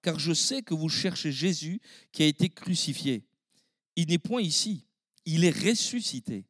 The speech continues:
comme il l'avait dit. Venez, voyez le lieu où il était couché, et allez promptement dire à ses disciples qu'il est ressuscité des morts. Et voici, il vous précède en Galilée. C'est là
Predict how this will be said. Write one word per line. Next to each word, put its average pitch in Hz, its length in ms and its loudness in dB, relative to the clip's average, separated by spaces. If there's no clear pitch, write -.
comme 196 220 -2
il 156 100 -2
l'avait 143 260 2
dit. 104 220 -10
Venez, 165 560 4
voyez 220 340 4
le 180 120 6
lieu 160 160 2
où 180 140 4
il 139 80 4
était 143 180 4
couché, 120 460 -4
et 135 200 6
allez 233 220 4
promptement 165 640 -4
dire 131 440 -2
à 117 100 -4
ses - 160 -4
disciples 165 640 -2
qu'il 147 220 0
est 123 120 6
ressuscité 196 680 2
des 170 120 4
morts. 151 360 0
Et 143 60 8
voici, 190 420 4
il 196 80 2
vous 143 140 -8
précède 185 400 0
en 139 60 -2
Galilée. 127 440 4
C'est - 240 4
là 165 320 4